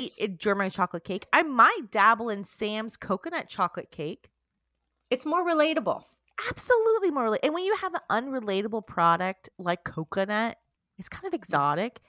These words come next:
Speaker 2: has an exotic texture that you do not expect in cake. No matter how
Speaker 1: Yes.
Speaker 2: much you bake it, it's still there. You're still gonna be chewing.
Speaker 1: Yep. Mm-hmm.
Speaker 2: Let's give it a
Speaker 1: Mm-hmm.
Speaker 2: more approachable title.
Speaker 1: Yes. And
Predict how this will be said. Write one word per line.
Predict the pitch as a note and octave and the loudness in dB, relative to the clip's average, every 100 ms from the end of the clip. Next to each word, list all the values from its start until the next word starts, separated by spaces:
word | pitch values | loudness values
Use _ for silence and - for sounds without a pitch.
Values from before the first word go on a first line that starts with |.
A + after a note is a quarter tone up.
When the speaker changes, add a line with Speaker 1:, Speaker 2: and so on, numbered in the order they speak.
| - | -2
Speaker 2:
has | D#3 F#3 | 0 0
an | |
exotic | G3+ G3 F3+ F3+ F#3 - | -2 -4 2 2 2 -2
texture | - - - G#3 | -4 -4 -4 -4
that | - E3+ | -4 -6
you | F3+ | -8
do | E3+ | -8
not | C#4+ A4+ | -6 -6
expect | D3+ - - C#3 | -6 -10 -8 -8
in | - C3+ | -12 -14
cake. | - C3+ - _ _ _ - | -12 -12 -14 _ _ _ -8
No | A#3 | 2
matter | B3 B3 | 2 4
how | B3 C4 | 4 4
Speaker 1:
Yes. | |
Speaker 2:
much | C4+ - | 4 -2
you | B3 | -6
bake | G3+ A#3 - | -4 -4 -2
it, | E3+ F#3 - | -4 -4 -6
it's | G#3 - | -8 -8
still | - B3 | -4 -2
there. | F#3+ A3 G3 G3 | 0 -2 -2 -6
You're | - | -8
still | G3 - B3 | -4 0 0
gonna | A3 | -2
be | F3+ | -6
chewing. | - - A3 A3+ F#3+ A3 _ _ _ _ _ _ _ | -10 -6 -4 -2 -4 -8 _ _ _ _ _ _ _
Speaker 1:
Yep. | - C#3 - _ _ _ _ - | -8 -6 -8 _ _ _ _ -12
Mm-hmm. | F3+ E3+ E3+ A#3+ | -10 -8 -8 -6
Speaker 2:
Let's | D4 - | -4 -6
give | - C4 B3+ | -6 -6 -2
it | B3+ | -2
a | |
Speaker 1:
Mm-hmm. | A#3+ | -2
Speaker 2:
more | A3 G#3 | -4 -6
approachable | G3+ G3+ F3+ - E3 | -4 -6 -6 -10 -14
title. | D#3+ C3+ B2 - - | -12 -12 -12 -16 -20
Speaker 1:
Yes. | E3 - - - | -14 -14 -14 -6
And | G#3+ A3+ | -2 -2